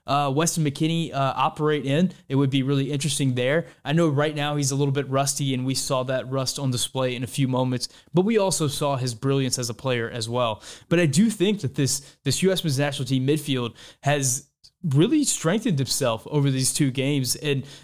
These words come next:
and has, uh, turned from a position where we're wondering who's gonna step up, uh, i-, in, from the pool and join this group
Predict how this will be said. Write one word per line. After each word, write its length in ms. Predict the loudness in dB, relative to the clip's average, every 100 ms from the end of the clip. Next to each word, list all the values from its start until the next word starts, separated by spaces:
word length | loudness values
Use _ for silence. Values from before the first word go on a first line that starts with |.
| -2
and 200 | 0 0
has, 360 | -2 -2 0
uh, 260 | 0 0 -2 0
turned 340 | 2 4 4
from 200 | 2 2
a 40 |
position 560 | 2 0 0 0 0 0
where 300 | 2 2 -2 -8 -2
we're 180 | 2 4
wondering 520 | 4 4 4 2 2
who's 240 | 2 2 2
gonna 140 | 0
step 380 | 0 0 0 0
up, 300 | -2 -2 -8 -20 -8
uh, 280 | -2 0 0 -2
i-, 120 | -2
in, 320 | 2 2 2
from 280 | -2 2 4
the 80 | 4
pool 540 | 2 2 4 4 0 -6 -6
and 160 | -2
join 300 | 0 2 2
this 220 | 2 0 0
group 380 | 2 2 0